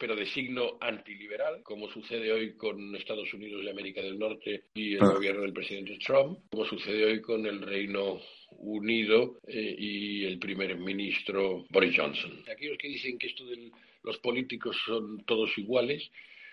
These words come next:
Speaker 1: pues les invito a comparar al, <laughs> al último presidente Bush,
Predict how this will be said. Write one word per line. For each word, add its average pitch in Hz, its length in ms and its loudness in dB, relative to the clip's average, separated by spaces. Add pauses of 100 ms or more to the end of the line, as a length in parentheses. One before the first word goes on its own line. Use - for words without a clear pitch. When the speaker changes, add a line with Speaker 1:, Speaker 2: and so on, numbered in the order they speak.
(260)
Speaker 1:
pues 110 260 0
les 107 400 0
invito 117 560 4
a 135 240 4 (400)
comparar 110 720 2 (540)
al, 98 720 0
<laughs> - 640 -12
al 110 200 2
último 143 360 0
presidente 131 540 -6
Bush, 143 360 -2